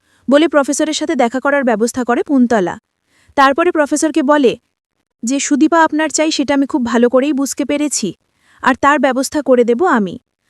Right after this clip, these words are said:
আপনি শুধু আমার কথা মতো চলবেন, তাহলে সুদীপা আপনার হয়ে যাবে।" অন্যদিকে ঠিক সেই মুহূর্তে আদিত্য সেখান থেকে যেতে গিয়ে দুজনকে একসাথে দেখে ফেলে,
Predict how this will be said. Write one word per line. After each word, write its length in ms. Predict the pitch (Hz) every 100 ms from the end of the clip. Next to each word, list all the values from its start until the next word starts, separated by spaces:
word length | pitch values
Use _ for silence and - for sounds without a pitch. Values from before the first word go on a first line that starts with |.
| _
আপনি 260 | 247 240 320
শুধু 220 | 320 302
আমার 240 | 311 285 294
কথা 180 | 240 240
মতো 200 | 233 240 349
চলবেন, 440 | 294 226 190 165 214 _ _ _ -
তাহলে 240 | 269 285
সুদীপা 360 | 294 240 240 294 247
আপনার 220 | 247 349
হয়ে 200 | 311 262
যাবে।" 300 | 233 185 165 180 _ _ _ _ -
অন্যদিকে 380 | 294 311 339 359
ঠিক 160 | 359
সেই 240 | - 311 302
মুহূর্তে 360 | 311 311 320 330
আদিত্য 300 | 240 254 320
সেখান 300 | 294 262 269 262
থেকে 160 | 285 262
যেতে 220 | 254 269
গিয়ে 140 | 262 294
দুজনকে 360 | 247 254 254
একসাথে 360 | 247 220 247 277
দেখে 240 | 311 247 254
ফেলে, 300 | 226 180